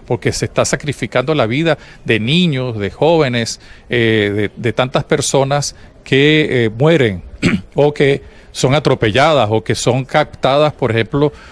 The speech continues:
por mafias para la prostitución o para la trata de personas. Yo creo que la palabra catástrofe, que tiene una, un significado muy particular,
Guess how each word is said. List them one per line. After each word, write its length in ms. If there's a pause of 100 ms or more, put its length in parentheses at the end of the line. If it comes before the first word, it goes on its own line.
(140)
por 160
mafias 420
para 240
la 100
prostitución 680
o 80
para 160
la 160
trata 280
de 120
personas. 480
Yo 120
creo 280
que 200 (360)
la 100
palabra 360
catástrofe, 720
que 300 (120)
tiene 240
una, 300
un 140
significado 640
muy 120
particular, 680